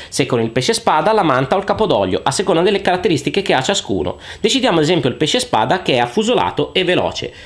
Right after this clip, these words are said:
Mostriamo sul disco rosso il pesce spada e siamo pronti.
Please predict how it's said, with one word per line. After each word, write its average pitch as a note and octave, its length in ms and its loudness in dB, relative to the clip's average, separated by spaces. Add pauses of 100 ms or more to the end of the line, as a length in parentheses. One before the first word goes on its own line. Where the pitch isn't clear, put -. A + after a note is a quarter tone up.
Mostriamo C3 460 0
sul G#2+ 200 -2
disco B2 260 0
rosso C#3 420 -2
il G#2 120 -2
pesce G3 260 -2
spada - 480 -6
e - 100 -4
siamo C#4 220 0
pronti. F2+ 480 -4